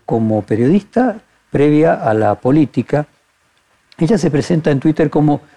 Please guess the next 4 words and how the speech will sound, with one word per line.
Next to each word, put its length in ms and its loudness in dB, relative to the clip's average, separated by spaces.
periodista, 720 0
escritora, 840 0
docente, 760 -2
madre, 580 0